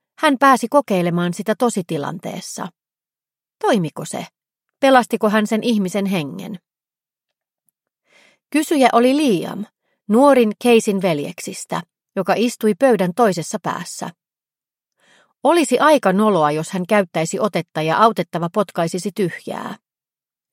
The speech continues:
Liamilla oli tapana suhtautua ivallisesti kaikkeen, Johnny mietti. Siinä hän nytkin istui elegantin huolettomasti tuolillaan,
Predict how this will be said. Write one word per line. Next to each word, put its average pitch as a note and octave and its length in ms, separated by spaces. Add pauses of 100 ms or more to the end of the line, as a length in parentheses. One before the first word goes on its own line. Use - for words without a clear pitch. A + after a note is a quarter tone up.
(560)
Liamilla C4+ 540
oli A3+ 180
tapana A#3 420
suhtautua F3 680
ivallisesti F3+ 720
kaikkeen, - 760 (260)
Johnny D#3+ 260
mietti. - 520 (720)
Siinä C#4+ 300
hän G#3+ 160
nytkin B3+ 340
istui A#3 400
elegantin F#3 640
huolettomasti E3+ 800
tuolillaan, D#3+ 720